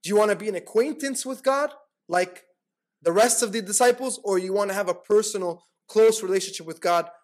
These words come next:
like those three? And we have to remember that it will be hard. It will be hard. But that's why the church put in front of us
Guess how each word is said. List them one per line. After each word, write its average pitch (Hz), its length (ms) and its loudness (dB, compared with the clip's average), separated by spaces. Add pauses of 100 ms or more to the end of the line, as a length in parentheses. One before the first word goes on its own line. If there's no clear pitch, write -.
(140)
like 170 280 0
those 165 220 -4
three? 147 320 -12 (1800)
And 175 100 -2
we 196 80 2
have 220 180 2
to 214 60 0
remember 202 260 -2
that 190 220 -2
it 208 200 -2
will 247 280 -2
be 160 140 -10
hard. 113 260 -14 (1160)
It 208 140 -2
will 233 280 -2
be 160 120 -12
hard. 113 220 -16 (400)
But 180 120 -2
that's 247 260 2
why 226 200 2
the 180 120 -4
church 196 360 -4
put - 160 -2
in 170 80 -10
front 180 200 -2
of 160 100 -2
us 156 300 -4